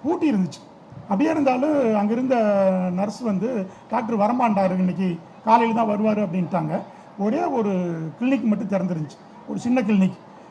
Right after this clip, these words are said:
அவர் வந்து எப்படின்னா, அந்த ஃபுட் பாய்சன் ஆன அண்ணா வந்து எப்படின்னா, தீவிரமா பெண் தேடிக்கிட்டு இருக்காரு. அதுக்கான ப-, ஒரு பிரத்யேகமான உடையெல்லாம் அணிந்து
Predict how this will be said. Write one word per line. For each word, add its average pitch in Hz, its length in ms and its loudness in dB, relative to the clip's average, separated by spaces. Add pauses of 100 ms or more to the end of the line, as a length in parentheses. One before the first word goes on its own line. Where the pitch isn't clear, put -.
அவர் 262 220 4
வந்து 285 240 2
எப்படின்னா, 285 280 0
அந்த 226 400 2
ஃபுட் 226 120 -8
பாய்சன் 269 300 -2
ஆன 226 180 2
அண்ணா 233 280 2
வந்து 220 220 2
எப்படின்னா, 196 540 0 (400)
தீவிரமா 311 440 0
பெண் 285 200 0
தேடிக்கிட்டு 220 380 2
இருக்காரு. 190 200 0 (1040)
அதுக்கான 294 640 2
ப-, 254 160 -2
ஒரு 226 200 0
பிரத்யேகமான 277 680 2
உடையெல்லாம் 269 440 4
அணிந்து 254 460 0